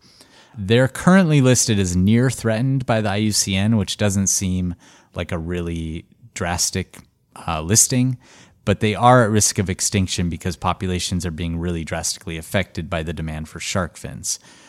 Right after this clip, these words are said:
So there's still a decent number of tiger sharks out there, but they're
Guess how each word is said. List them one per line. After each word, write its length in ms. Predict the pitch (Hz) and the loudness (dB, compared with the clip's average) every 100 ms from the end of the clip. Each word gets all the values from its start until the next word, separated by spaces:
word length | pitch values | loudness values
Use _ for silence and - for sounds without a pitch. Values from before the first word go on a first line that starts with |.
| _ | _
So 160 | - 104 | -4 0
there's 200 | 95 90 | 0 2
still 440 | - 143 139 117 | 4 6 8 6
a 120 | 98 | 2
decent 380 | 92 120 113 107 | -2 0 2 2
number 240 | 98 95 87 | 2 2 0
of 120 | 80 | -2
tiger 300 | 95 90 87 | -2 0 -2
sharks 400 | - 90 82 - | -4 -6 -6 -8
out 280 | 85 98 - | -6 -6 -4
there, 300 | 113 117 113 _ _ _ _ | -2 -2 -6 _ _ _ _
but 180 | 95 80 | -6 -4
they're 480 | 92 87 82 82 | -2 -2 -2 -6